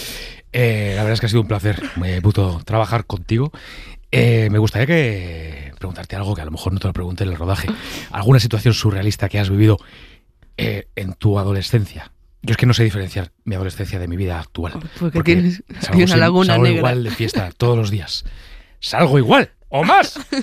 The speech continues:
Speaker 2: <laughs>
Speaker 1: ¿Alguna cosa que te ha pasado rara que recuerdes en tu adolescencia, eh, que merezca de ser reseñada?
Speaker 2: Uf,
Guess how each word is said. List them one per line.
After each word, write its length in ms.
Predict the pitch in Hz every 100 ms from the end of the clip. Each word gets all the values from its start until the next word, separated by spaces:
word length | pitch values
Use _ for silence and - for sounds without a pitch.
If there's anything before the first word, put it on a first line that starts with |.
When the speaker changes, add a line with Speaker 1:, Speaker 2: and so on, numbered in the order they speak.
| - 523 - 453
Speaker 2:
<laughs> 600 | - 440 - - - -
Speaker 1:
¿Alguna 300 | 113 117 139
cosa 540 | 127 120 110 107 98 95
que 80 | 98
te 60 | 95
ha 40 |
pasado 380 | 95 104 95 98 -
rara 480 | 110 113 117 110 - - -
que 100 | 110
recuerdes 500 | 101 113 104 98 - _
en 140 | - 107
tu 160 | 110
adolescencia, 760 | 98 95 87 107 98 95 80 73 _ _ - _ _
eh, 960 | 104 95 107 87 82 80 80 71 69 69 -
que 100 | 104
merezca 240 | 107 104 95
de 40 |
ser 160 | 98 95
reseñada? 520 | - 85 92 95 107 - _
Speaker 2:
Uf, 260 | - -